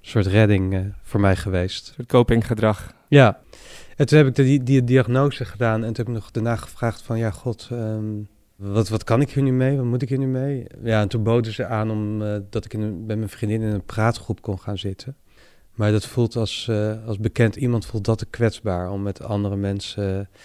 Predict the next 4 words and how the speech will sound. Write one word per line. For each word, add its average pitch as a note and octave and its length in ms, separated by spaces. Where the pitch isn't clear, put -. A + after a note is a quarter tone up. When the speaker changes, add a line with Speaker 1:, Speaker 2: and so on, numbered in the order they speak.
Speaker 1:
ook B2 220
omdat A#2+ 260
dat, - 320
ehm, G2+ 520